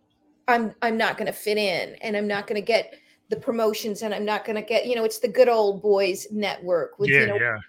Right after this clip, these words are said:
Speaker 1: you know,
Speaker 2: And even the
Speaker 1: white
Speaker 2: sports <laughs>
Speaker 1: dudes at the country club and the rest
Speaker 2: Yeah,
Speaker 1: of
Speaker 2: the
Speaker 1: them
Speaker 2: country
Speaker 1: just
Speaker 2: club. That's
Speaker 1: slough
Speaker 2: even,
Speaker 1: off,
Speaker 2: it's
Speaker 1: right?
Speaker 2: more, yeah, it's more, even more insidious at the country club, at the golf course.
Speaker 1: Oh, yeah.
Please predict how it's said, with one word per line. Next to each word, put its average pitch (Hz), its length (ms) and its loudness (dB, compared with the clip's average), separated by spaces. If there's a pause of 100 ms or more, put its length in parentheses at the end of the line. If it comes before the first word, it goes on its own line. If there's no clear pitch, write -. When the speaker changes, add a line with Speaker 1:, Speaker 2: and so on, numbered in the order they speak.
(340)
Speaker 1:
you 240 80 2
know, 208 80 4
Speaker 2:
And - 40 6
even - 160 0
the 247 100 8
Speaker 1:
white 269 180 8
Speaker 2:
sports 262 300 0
<laughs> - 20 6
Speaker 1:
dudes 247 520 4
at 226 140 4
the 226 80 -2
country 269 440 -2
club 208 460 2
and 214 120 -2
the 202 80 -4
rest 147 280 6
Speaker 2:
Yeah, - 20 2
Speaker 1:
of - 60 -6 (100)
Speaker 2:
the 139 60 -8 (180)
Speaker 1:
them 254 100 0
Speaker 2:
country 147 80 0
Speaker 1:
just - 60 0
Speaker 2:
club. 127 220 -6 (380)
That's 254 200 8
Speaker 1:
slough - 20 2
Speaker 2:
even, 285 200 4
Speaker 1:
off, 185 200 6 (400)
Speaker 2:
it's 214 100 4
Speaker 1:
right? - 20 8
Speaker 2:
more, 143 260 4 (280)
yeah, 147 160 2
it's 113 120 -4
more, 143 200 2
even 127 200 -4
more 143 260 2
insidious 127 560 -2
at 123 120 -4
the 101 100 -10
country 135 320 -8
club, 110 220 -12
at 107 100 -8
the 107 100 -14
golf 120 320 -8
course. 107 400 -10 (200)
Speaker 1:
Oh, 302 160 -10
yeah. 285 100 -12